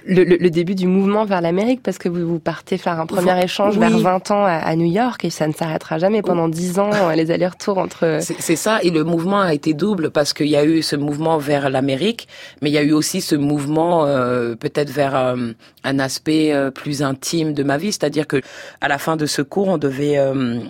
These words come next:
Speaker 2: le devoir qu'on devait rendre après ce cours, c'était, euh, on devait interviewer une femme.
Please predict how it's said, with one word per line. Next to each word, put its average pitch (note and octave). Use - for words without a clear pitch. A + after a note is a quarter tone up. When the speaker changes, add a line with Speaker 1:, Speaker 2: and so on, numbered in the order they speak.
Speaker 2:
le D#3
devoir D#3
qu'on E3+
devait C#3+
rendre C#3+
après C#3
ce -
cours, G3
c'était, D#3
euh, C3+
on C#3
devait D3+
interviewer D#3
une D3+
femme. C3+